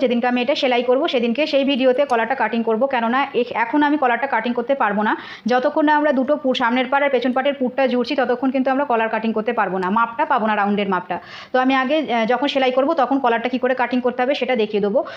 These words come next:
তো আমার এখানে পুরো কাপড়টা কিন্তু লাগেনি, আমি যেরকমটা বলেছিলাম দু মিটার কাপড় আছে, তো আমার দু মিটার কাপড় পুরোপুরি লাগেনি, এক মিটার আশি সেন্টিমিটার মতন কাপড় লেগেছে আমার এইটার কাটিংটা করতে। আর এখানে এক্সট্রা যে কাপড় বেঁচে গেছে এখান দিয়ে আমি কলারের কাপড় বার করে নেবো। তো আমার, আহ, মোটামুটি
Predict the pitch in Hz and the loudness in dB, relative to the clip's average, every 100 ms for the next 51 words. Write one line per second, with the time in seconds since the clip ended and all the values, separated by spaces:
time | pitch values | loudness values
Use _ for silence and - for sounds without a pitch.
0 | - 294 311 311 311 320 262 294 294 240 | -2 2 2 2 2 0 2 2 2 0
1 | 254 277 277 269 262 196 202 247 247 262 | 0 0 2 2 2 2 0 0 0 0
2 | 240 254 269 277 240 240 247 269 247 240 | 0 0 2 2 0 0 0 0 0 0
3 | 262 262 226 233 233 233 277 262 240 226 | 0 0 -2 0 -2 0 0 0 0 0
4 | 240 262 254 254 269 247 226 233 269 226 | 0 0 0 0 0 0 -2 0 0 0
5 | 214 233 320 - - 233 262 262 285 320 | 0 0 -2 -6 -4 -2 0 0 0 0
6 | 202 262 262 247 254 254 254 277 262 226 | -2 -2 -2 -2 0 0 0 0 0 0
7 | 233 208 196 214 254 262 - 220 233 220 | 0 0 0 0 0 0 0 -2 -2 -2
8 | 214 208 233 254 254 254 320 330 - - | -2 -2 -2 0 -2 -2 -6 -6 -16 -6
9 | 220 233 262 277 269 247 - 285 302 240 | -2 0 2 0 0 -2 0 0 0 0
10 | 254 262 233 233 240 240 254 233 233 247 | 0 0 0 0 0 0 0 0 0 0
11 | 269 233 220 233 233 220 339 254 202 202 | 0 0 2 0 0 -2 -2 0 0 0
12 | 190 185 180 - - - - 285 269 285 | 0 0 -4 -8 -18 -18 -2 2 2 2
13 | 440 - - - 214 202 226 254 254 | -2 -10 -10 -2 0 2 2 2 0